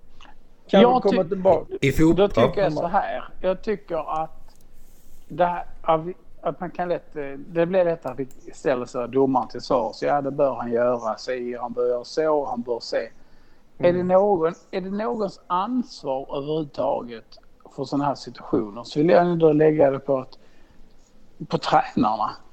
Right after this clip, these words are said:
Speaker 2: Tränarna måste ju, om inte tränarna tar tag i det med sina spelare, så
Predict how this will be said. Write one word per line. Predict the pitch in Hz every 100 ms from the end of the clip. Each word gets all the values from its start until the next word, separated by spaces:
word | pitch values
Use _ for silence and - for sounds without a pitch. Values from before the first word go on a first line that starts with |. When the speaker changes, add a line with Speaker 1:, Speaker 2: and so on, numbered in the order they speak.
| -
Speaker 2:
Tränarna | - 196 208 180 147
måste | 165 196 -
ju, | 156 151 - - -
om | - 170 185
inte | 190 - 143
tränarna | - 180 208 190 160 151
tar | 160
tag | - - 113 127
i |
det | 131
med | 131
sina | - 139 135
spelare, | - 143 147 120 87 - - - - - - -
så | -